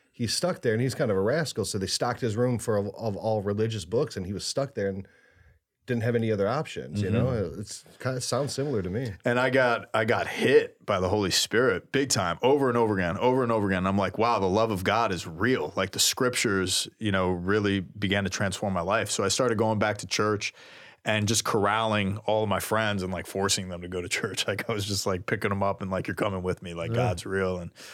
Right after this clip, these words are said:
Speaker 2: and I just began to give testimony, like, to the experience. I started taking classes at the community college and, and, uh, got the youth director's position at the church, and, but still never really thought, like, priesthood,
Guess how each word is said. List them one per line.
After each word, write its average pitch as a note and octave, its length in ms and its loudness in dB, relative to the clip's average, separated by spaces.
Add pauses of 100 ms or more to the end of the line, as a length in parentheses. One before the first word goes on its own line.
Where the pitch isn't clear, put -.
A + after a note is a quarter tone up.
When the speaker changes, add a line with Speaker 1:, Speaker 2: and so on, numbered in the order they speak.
(420)
Speaker 2:
and A#2 160 2
I B2 60 4
just B2+ 240 0
began B2 300 2
to B2 60 0
give A#2 180 0
testimony, A#2 600 2
like, F#2+ 220 2
to A2+ 120 2
the G2 100 2
experience. G#2+ 640 2
I G2 40 4
started G2+ 360 0
taking G2 220 0
classes G2+ 340 2
at G2+ 60 2
the G2 80 2
community G2+ 340 0
college G#2 400 2
and, G2 160 0 (460)
and, G2 240 2
uh, F#2 320 2
got G2+ 420 0 (680)
the G2+ 140 2
youth G#2+ 220 2
director's A2 480 2
position G#2 600 2
at F#2+ 100 0
the G2 60 -4
church, A2 540 2
and, F#2+ 220 0 (260)
but C#3 140 2
still F#3+ 340 4
never D#3+ 260 4
really C3+ 280 4
thought, B2 320 4
like, G#2 200 2
priesthood, D3 680 2